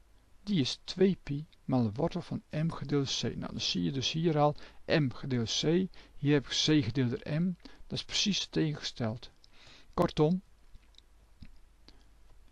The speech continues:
hieruit kun je herhalen dat die wortel van C gedeeld door M, die hier ook staat,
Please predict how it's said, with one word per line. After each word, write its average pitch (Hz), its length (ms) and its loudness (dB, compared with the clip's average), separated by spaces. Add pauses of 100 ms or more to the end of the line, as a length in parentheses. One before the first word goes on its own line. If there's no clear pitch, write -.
(100)
hieruit 165 440 6
kun 143 140 0
je 127 80 4
herhalen 139 500 4
dat 143 240 4 (260)
die 120 160 0
wortel 165 280 2
van 123 320 0 (160)
C - 460 4
gedeeld 135 280 -2
door 160 240 -2
M, 170 180 2
die 113 140 2
hier 135 260 2
ook - 160 -2
staat, 120 460 -4